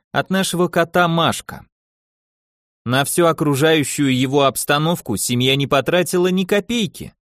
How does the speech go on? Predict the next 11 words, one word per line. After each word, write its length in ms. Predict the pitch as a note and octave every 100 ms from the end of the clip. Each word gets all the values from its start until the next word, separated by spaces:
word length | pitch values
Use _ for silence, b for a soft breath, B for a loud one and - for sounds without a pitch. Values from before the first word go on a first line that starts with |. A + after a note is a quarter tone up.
| _ -
Вроде 420 | G#2+ D3 F#3 G3
как 200 | G#3 G3
хозяин 480 | G#3 F3+ G3+ G3+ F3+
княжества 640 | F#3+ A3+ D3 A#2 A#2 A#2
брату 360 | B2 C3 B2 A2
благоволит, 720 | A#2+ A#2 B2+ D3 D#3+ G#2 - _ _
определённо 680 | G#2+ C3 C#3 D3 G#3 B3 A3
рассчитывая 640 | G3+ - G3 - F3 E3+
уговорить 540 | D3+ C#3+ C#3+ C#3+ D3
остаться 560 | C#3 A2+ - A#2 - C#3+
навсегда. 640 | C#3+ - D#3+ A#2 E2 -